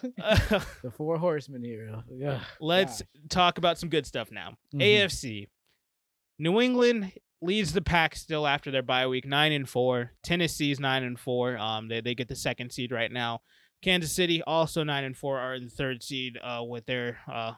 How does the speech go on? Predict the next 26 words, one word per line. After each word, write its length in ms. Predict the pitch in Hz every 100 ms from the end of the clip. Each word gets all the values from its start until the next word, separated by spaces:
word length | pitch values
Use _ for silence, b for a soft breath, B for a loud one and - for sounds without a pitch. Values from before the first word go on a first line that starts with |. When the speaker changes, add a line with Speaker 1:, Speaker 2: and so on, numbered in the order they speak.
| -
Speaker 1:
lack 280 | 143 143 143
of 100 | 123
a 40 | 120
tiebreaker 540 | 156 156 147 151 151
right 180 | 147 160
now. 260 | 151 151 139 _ _ _ _ _ _ _ _ _ -
Baltimore 480 | 165 170 180 165 160
falls 340 | 156 143 143
down 220 | 151 139
to 120 | 131
eight 160 | 139 147
and 120 | 120
five, 500 | - 175 180 185 175 _ b b 147
uh, 140 | 131
with 120 | 123
the 80 | 131
four 260 | - 180 175
seed 240 | - 165
there 240 | 175 165 165
in 120 | 147 139
our 200 | 131 127
wild 380 | 160 180 165
card 260 | - 160 151
suspects 560 | 165 147 - 156 143 -
right 200 | 147 147
now. 300 | 147 143